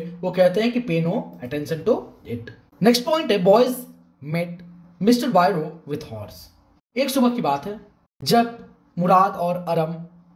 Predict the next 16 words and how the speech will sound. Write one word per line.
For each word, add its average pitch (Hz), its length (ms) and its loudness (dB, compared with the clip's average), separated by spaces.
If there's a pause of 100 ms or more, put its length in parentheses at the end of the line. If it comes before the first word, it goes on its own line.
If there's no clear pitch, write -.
(100)
दोनों 208 240 4
जन 185 300 -2 (240)
रास्ते 170 300 2
से - 120 -6
जा 147 200 -2
रहे 170 160 -4
थे 151 180 -10 (380)
तो 208 80 -4
वहाँ 202 300 -4
पे 156 240 -6 (680)
फार्मर 180 380 0
जॉन 165 240 -2 (180)
बायरो 127 240 -6
मिल 127 160 -6
जाता - 260 -8
है। - 100 -20